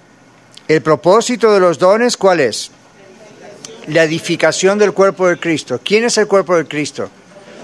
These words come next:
Nosotros, la iglesia. Saben que esa es una metáfora que se usa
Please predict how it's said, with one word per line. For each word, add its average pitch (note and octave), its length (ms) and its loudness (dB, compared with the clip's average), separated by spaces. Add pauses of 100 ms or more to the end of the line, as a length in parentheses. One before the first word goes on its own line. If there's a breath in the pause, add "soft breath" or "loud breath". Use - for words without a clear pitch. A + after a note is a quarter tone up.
(220)
Nosotros, B2+ 520 -2
la C3 100 -2
iglesia. D3 440 -2
Saben E3 300 -2
que F#3 80 0
esa F#3 120 0
es F3 100 -8
una F3 120 -2
metáfora D3+ 640 -4
que C#3 80 -10
se C3+ 180 -4
usa D3+ 400 -2